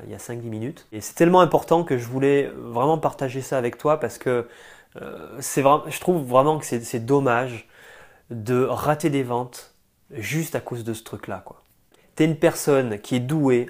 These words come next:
un artiste ou une artiste qui est douée, t'es capable de produire des choses extraordinaires, d'accord ? T'es vraiment là,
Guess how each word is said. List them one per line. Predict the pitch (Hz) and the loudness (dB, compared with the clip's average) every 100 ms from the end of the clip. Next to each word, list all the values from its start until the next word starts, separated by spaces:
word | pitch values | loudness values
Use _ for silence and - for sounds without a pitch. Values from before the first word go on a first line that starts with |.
| - | -6
un | 135 | -4
artiste | 135 - 135 - | -4 -4 -8 -6
ou | 123 | -4
une | 139 | -2
artiste | 127 - 113 - | -4 -8 -14 -10
qui | - | -6
est | 123 | -6
douée, | 120 147 120 92 - - - - - - | -4 -2 -2 -4 -10 -20 -20 -20 -20 -14
t'es | - 127 | -4 0
capable | 147 156 139 | 4 4 2
de | 131 | -4
produire | - 151 135 135 120 | 0 2 2 0 -4
des | |
choses | 113 127 120 - | -6 -6 -8 -6
extraordinaires, | - - - - 151 131 120 98 - | -6 -6 -4 -2 0 -2 -6 -8 -10
d'accord ? | 113 - 143 143 - - - _ - | -8 0 0 0 -16 -20 -20 _ -2
T'es | 131 | -2
vraiment | 123 185 190 170 | 4 4 6 2
là, | 165 175 - | 2 2 -2